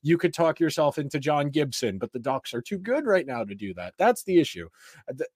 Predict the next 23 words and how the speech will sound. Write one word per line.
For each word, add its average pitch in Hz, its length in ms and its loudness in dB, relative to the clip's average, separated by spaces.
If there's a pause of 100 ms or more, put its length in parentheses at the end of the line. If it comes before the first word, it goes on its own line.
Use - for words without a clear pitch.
there 185 160 6
are 196 80 6
too 214 220 -4
many 226 200 -2
teams 185 380 0
that 151 140 2
are 143 80 0
still 156 240 0
kind 151 200 2
of 117 80 -4 (120)
in 147 180 2
the 131 80 2
mix - 560 -2
that 110 300 -4 (500)
they're 151 240 2
not 151 300 6
gonna 151 120 0
be 143 100 2
willing 135 260 2
to 127 60 -2
trade 123 200 -4
a 113 60 -4
goalie, 135 420 4